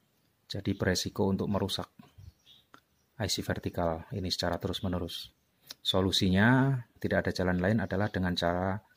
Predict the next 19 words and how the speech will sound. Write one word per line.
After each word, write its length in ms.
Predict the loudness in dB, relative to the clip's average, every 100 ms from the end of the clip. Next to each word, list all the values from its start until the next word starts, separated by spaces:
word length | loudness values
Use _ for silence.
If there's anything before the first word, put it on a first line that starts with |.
| -20 _ -4
menurunkan 560 | 0 0 0 -2 -2
tegangannya. 560 | 0 0 0 0 -2 -6 -12 -20 -20 -20 -20 -18 -18 -18 -20 _
Dan 480 | 0 2 2 -2 -6
jika 560 | -8 -2 0 0 0 -4 -8 _ _ _ -12
diturunkan 800 | -6 -2 0 0 2 2 2 -2 -10 _ _ _ _ _ _ _ _ _ -10
akan 300 | -8 -4 -4
sangat 320 | -2 -2 0
sulit 240 | 2 2 2
ya, 240 | 2 2 -2 -10 _ _ _ _ _ _ _ _ _
menurunkan 640 | -4 0 0 0 -2 -4 -4
tegangan 720 | -2 -2 -2 -2 -2 -4 -8 _ _ -6
dari 160 | -4 -2
tiga 240 | -2 -4
puluh 240 | -2 -4
volt 240 | -2 -4 -2
ke 20 | -4
dua 80 |
puluh 160 | -2 -2
empat. 240 | -2 -2